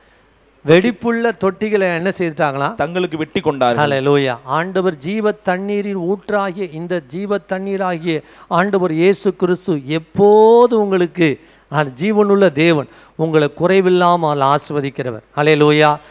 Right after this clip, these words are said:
Speaker 1: உங்களுக்குள்ளேருந்து ஜீவ தண்ணீரை வைத்திருக்கிற ஆண்டவர். ஆமென் சொல்லுங்க. ஒரு நாளும் தாகம் அடையாதபடிக்கு அவர் உங்களை நிரப்புகிற தேவனாய் இருக்கிறார். ஆமென் சொல்லுங்க. ரெண்டாவது இங்க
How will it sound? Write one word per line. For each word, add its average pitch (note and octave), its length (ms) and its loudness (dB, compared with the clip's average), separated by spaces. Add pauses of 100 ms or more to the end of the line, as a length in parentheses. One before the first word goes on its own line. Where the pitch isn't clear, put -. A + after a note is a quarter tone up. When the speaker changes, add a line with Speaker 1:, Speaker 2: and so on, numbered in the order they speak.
(200)
Speaker 1:
உங்களுக்குள்ளேருந்து G3+ 680 4
ஜீவ B3+ 600 2
தண்ணீரை A#3+ 840 -2
வைத்திருக்கிற G#3+ 580 -2
ஆண்டவர். D#3 360 -2 (180)
ஆமென் D#3+ 220 -2
சொல்லுங்க. D#3+ 460 -2 (320)
ஒரு F3+ 280 4
நாளும் B3 640 2
தாகம் G3+ 380 -2
அடையாதபடிக்கு F3+ 840 -4 (180)
அவர் E3+ 280 0
உங்களை E3 320 -2
நிரப்புகிற F3 600 -2
தேவனாய் D3+ 440 0
இருக்கிறார். C3 440 -6 (180)
ஆமென் D3 260 -2
சொல்லுங்க. D3+ 440 -6 (400)
ரெண்டாவது F#3 380 -2
இங்க D3+ 200 -8